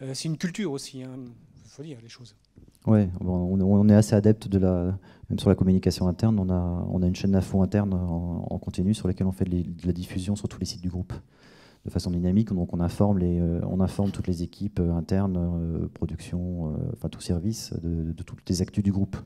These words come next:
Speaker 2: que actu commercial, actu R H, euh, actu prod. Donc, euh, le, le, pour répondre à la question, le, le, le, on démarre toujours par les, par ceux qui aiment bien se mettre en scène.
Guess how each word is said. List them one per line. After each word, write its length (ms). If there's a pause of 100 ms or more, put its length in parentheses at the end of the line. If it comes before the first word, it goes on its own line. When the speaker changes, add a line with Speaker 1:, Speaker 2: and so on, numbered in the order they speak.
(220)
Speaker 2:
que 340
actu 220
commercial, 480
actu 280
R 60
H, 380
euh, 520
actu 220
prod. 460 (1000)
Donc, 220
euh, 120
le, 560 (560)
le, 240 (100)
pour 180
répondre 260
à 20
la 80
question, 380
le, 160
le, 420 (340)
le, 400 (600)
on 80
démarre 240
toujours 280
par 120
les, 240
par 160
ceux 140
qui 100
aiment 80
bien 140
se 80
mettre 180
en 20
scène. 280